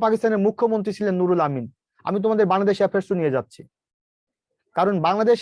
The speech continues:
এবং আন্তর্জাতিক মিলে তো তোমার প্রশ্ন আসবে সাধারণ জ্ঞানে। তাহলে মোটামুটি সারভুক্ত দেশগুলো সম্পর্কে আমাদের একটা ধারণা নিতে হবে। আরো অনেক তথ্য রয়েছে। এই নেপালকে বলা হয় সাগর মাতা, সরি, নেপালকে বলা হয় হিমালয়ের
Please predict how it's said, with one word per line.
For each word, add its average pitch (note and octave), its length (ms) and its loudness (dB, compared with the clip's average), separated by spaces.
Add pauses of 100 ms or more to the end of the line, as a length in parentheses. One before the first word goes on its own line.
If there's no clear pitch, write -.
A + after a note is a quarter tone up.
এবং A3 80 2 (120)
আন্তর্জাতিক G#3+ 420 0 (100)
মিলে G#3+ 220 4
তো B3 100 -4
তোমার G#3+ 200 -2
প্রশ্ন F#3+ 220 -4
আসবে D#3+ 220 -4
সাধারণ D3 300 -2
জ্ঞানে। A2+ 180 -8 (1400)
তাহলে F#3 220 2
মোটামুটি A3 400 0 (100)
সারভুক্ত G3 380 0 (140)
দেশগুলো F#3+ 260 2 (100)
সম্পর্কে F3+ 420 -2 (680)
আমাদের F#3 300 0
একটা F3 200 -8
ধারণা E3+ 320 0
নিতে E3 200 -4
হবে। F3+ 160 0 (880)
আরো A#3+ 260 2
অনেক B3+ 220 0
তথ্য A#3+ 240 0
রয়েছে। G#3 340 2 (400)
এই G3+ 180 2
নেপালকে A#3 460 2
বলা A3 140 4
হয় G#3 180 0
সাগর G#3 320 2
মাতা, D3 240 -2 (500)
সরি, E3 200 0 (720)
নেপালকে G#3 380 2
বলা A#3+ 140 4
হয় G3 120 2
হিমালয়ের A3 460 2